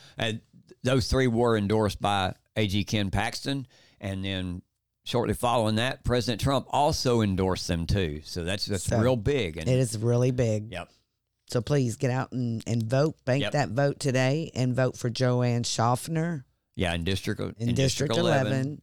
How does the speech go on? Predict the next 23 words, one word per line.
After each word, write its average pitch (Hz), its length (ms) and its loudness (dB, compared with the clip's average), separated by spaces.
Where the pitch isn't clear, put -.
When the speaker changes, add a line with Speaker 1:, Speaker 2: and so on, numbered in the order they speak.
Speaker 2:
Paulette 117 420 0
Carson. 151 720 -2
Speaker 1:
In 85 140 0
District - 340 -2
nine, 117 560 0
uh, 85 220 -4
running 95 260 -2
against 95 320 -4
Trent 107 280 -2
Ashby. 107 560 -2
Speaker 2:
Mm-hmm. 110 80 -10
Speaker 1:
Um, 90 380 -2
the 110 100 0
two 135 260 2
main 127 260 2
things 127 220 0
I 123 80 4
like 117 200 4
about 117 260 2
both 117 220 4
of 110 100 -2
these 113 400 2
ladies 120 520 0